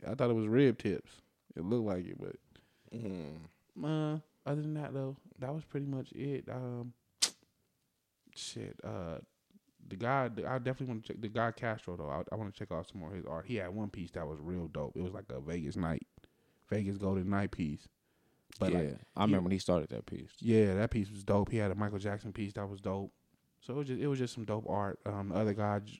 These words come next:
Speaker 1: uh, Castro, he was out there selling some of his shit for the high, but it was dope. He had one piece. The, the piece I keep saying I like the most. It was, it was, it was like, it was small, but it was going for like twenty-five hundred. But it was an original. It was like the original drawing. It was like the original painting.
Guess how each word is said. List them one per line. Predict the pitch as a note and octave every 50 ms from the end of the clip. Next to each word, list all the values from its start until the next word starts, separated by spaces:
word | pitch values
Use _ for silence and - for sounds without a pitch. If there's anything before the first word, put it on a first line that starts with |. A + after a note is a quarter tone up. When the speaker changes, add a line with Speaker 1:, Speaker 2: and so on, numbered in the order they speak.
| - -
Speaker 1:
uh, | G#2 G2+ F#2+ F#2 F#2+ -
Castro, | - A#2 A2 A2 A2+ - A2 G#2+
he | A2+ A#2+
was | B2+ B2
out | G#2+ -
there | A2 G2
selling | - G#2+ G2 G2+ G#2
some | - G2+ G#2
of | A2
his | A#2+ A#2
shit | - - G2+ G2+
for | - G2+ F#2
the | F#2
high, | F2+ A2 A2 A2 G#2 F2+ - - - - - _ _ - - _ -
but | G2 F2+ - - _ _ _ _ _ _ _ -
it | B2
was | A#2+ A2+ G#2
dope. | F#2 - A#2 A2+ F#2+ -
He | B2+ B2
had | A2+ G2+
one | G#2 A#2 A#2 A2
piece. | - - A2+ G2+ F#2+ - - - - _ _ _ _ _ _ _ - - - _ _ _ _ _ _ _ _ - - -
The, | - A2+
the | F2+ G#2
piece | - B2+ A2 A2+
I | G2+
keep | A#2 A2+ G2+
saying | - G#2+ G2+
I | F2+
like | G2 G#2 G#2+ G#2
the | - G2+
most. | G#2 A2 G#2 F#2+ F#2 -
It | - F#2+
was, | G2 F#2+ - - - - -
it | G2+
was, | G#2 G2 F#2 -
it | -
was | C#3 C#3 C3
like, | C3 C3 C3 C3
it | F3
was | F#3 E3 -
small, | E3+ E3 D#3 C#3+ C3+ A#2 G#2
but | A#2
it | A#2+
was | B2 A#2+
going | B2 G#2 G#2+
for | G#2+
like | G2+ F#2+ F#2+ -
twenty-five | - A#2+ A#2+ A#2+ - A2 A2 A2+ B2
hundred. | B2+ B2+ B2 - - _ _ _ _ _
But | - G#2
it | G#2+
was | G#2+ G2+ F#2+
an | F#2 F2+
original. | F2 E2+ A2 B2+ A#2+ A2 G#2 F2+ E2 F#2 G#2+ -
It | G2
was | G#2 G2
like | G2 F#2 F#2+
the | F#2
original | F2+ G2+ A2 G#2+ G2+ G2+ F#2+
drawing. | F#2 G2 G#2 G#2+ D#2
It | G#2
was | G#2 G2
like | F#2+ -
the | F#2 F2
original | F#2 G#2 G#2+ G2+ G#2 F2+ E2+
painting. | - B2+ A#2+ G2+ F2+ F2+